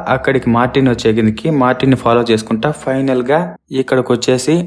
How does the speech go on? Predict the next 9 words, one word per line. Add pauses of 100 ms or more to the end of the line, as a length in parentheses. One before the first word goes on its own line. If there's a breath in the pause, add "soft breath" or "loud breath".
అక్కడ
చనిపోయిన
పిల్లోని
చూసి (400)
మళ్ళా
లోపలికొచ్చి
వాళ్ళ
కొడుకుని
చంపేసినాడు.